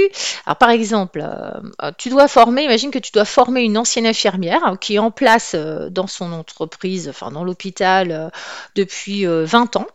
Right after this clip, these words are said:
mais tu dois la former sur une nouvelle pratique professionnelle qui va à l'encontre, en fait, de ce qu'elle fait aujourd'hui.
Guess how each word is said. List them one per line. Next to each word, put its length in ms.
mais 80
tu 140
dois 140
la 80
former 280
sur 220
une 220
nouvelle 560
pratique 440
professionnelle 800
qui 180
va 300
à 100
l'encontre, 680
en 80
fait, 160
de 100
ce 100
qu'elle 160
fait 340
aujourd'hui. 600